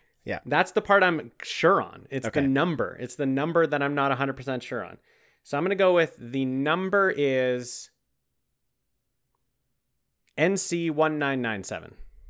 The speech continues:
Speaker 1: Kinda close, but not, not quite.
Speaker 2: Ugh, what is it?
Speaker 1: It is N C C dash seventeen zero one.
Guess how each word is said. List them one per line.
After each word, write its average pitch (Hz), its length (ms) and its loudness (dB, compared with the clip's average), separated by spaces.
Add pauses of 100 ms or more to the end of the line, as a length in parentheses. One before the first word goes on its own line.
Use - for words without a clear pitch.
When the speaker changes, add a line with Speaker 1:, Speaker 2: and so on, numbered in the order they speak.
(1400)
Speaker 1:
Kinda 180 400 6
close, 156 440 6
but - 300 -2
not, 120 380 -6
not 107 240 -8
quite. 85 400 -8 (480)
Speaker 2:
Ugh, 127 720 0
what 139 140 2
is 120 100 0
it? 104 160 -6 (260)
Speaker 1:
It 127 120 -4
is 135 200 0 (140)
N 175 300 8
C 190 380 2
C 147 640 4 (140)
dash 123 760 0
seventeen 131 840 2
zero 110 320 -2
one. 71 320 -12